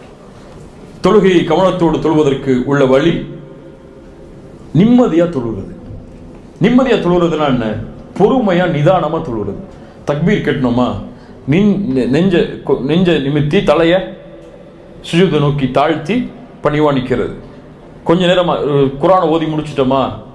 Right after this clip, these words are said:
அழகான முறையில கைகளை உயர்த்தி ருக்குவுக்கு போறது. ருக்கு செஞ்சிட்டோமா, அதுக்கு பிறகு பழைய நிலைமைக்கு முழுமையா வர்ற வரைக்கும் முதுக நேராக்குதல். இப்படி நிதானமா தொழுகையை தொழுதாலே கவனம் இருக்கும். இன்னைக்கு என்ன, தக்பீர் கட்டுவான், சலாம் கொடுத்துட்டு வெளியே போறதே தெரியாது.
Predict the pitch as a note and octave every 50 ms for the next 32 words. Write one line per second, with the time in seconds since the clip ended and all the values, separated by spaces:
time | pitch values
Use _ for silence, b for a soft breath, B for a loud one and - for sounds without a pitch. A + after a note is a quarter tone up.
0 | - - - D#3 D#3 D#3+ F3+ F3+ F#3 E3 D3+ D#3+ D#3+ D3 C#3+ D3 D#3 D#3 E3 D#3
1 | D3+ C3+ C3 C3 C#3 D3+ C#3+ D3 - G#3 B3+ B3 - - - - - - - -
2 | C#3+ C#3+ D3 D#3 E3 D3 - C#3+ C3+ B2 B2 A#2+ A2 G2+ G2+ - - - D3 D3+
3 | D3+ A#3 A3+ G3+ - F#3 F3 F3 E3 D#3+ C#3+ C3 C#3 C#3 B2+ G#2 - - B B
4 | B B B C#3+ D#3 D#3 C#3 C3+ D3+ D#3 E3+ F3+ F#3 E3 D3 D3 D#3+ D#3+ D3 C#3+
5 | D3 E3 E3 D3+ B2+ D3 E3+ G#3+ B3 A#3+ - - - - - - C#3 E3 G3 G#3
6 | G3 G3 F3+ D#3+ C#3+ D3+ D3+ D#3 D#3 C#3+ C3+ C#3+ C#3+ D3 F#3+ A3+ A3 - C#3 D3+
7 | D#3 E3 D3 D#3+ F#3 - - - - - - - - - C#3+ D3 C#3+ C#3 B2+ A2+
8 | - A2+ G#2 G2 F2 - B B B B B D#3 D3 C#3+ F3 E3+ D3+ D3 D3 D#3+
9 | E3 F#3+ A3 A3+ B3 C4+ C#4 C#4 C4+ B3 A#3+ G3+ E3+ - - E3 F3+ G#3+ F3+ F#3
10 | F3+ D#3 - C#3+ D3 D#3 E3+ E3 D#3+ C#3+ D3 D#3 D#3 C#3 C3 C3 C3+ C3 A#2 A2
11 | G2 - G2 F2 - - - - - - - - - - - D3 D#3+ E3 E3+ F3+
12 | F#3 F#3+ E3+ E3 E3 E3+ E3+ - - - - - - - - - - - F#3+ F#3+
13 | G3+ C4 C4+ G#3+ F3 F#3 D#3+ D3+ F3+ G#3 G3+ - - - E3 G3+ B3 C4 B3 B3
14 | A3+ G#3 G3 G3 F#3 F3 F#3 A3 A3 G#3 E3+ F3 F3+ F3+ F3+ E3+ - D3+ C3+ C3
15 | B2 G#2+ F#2+ - - -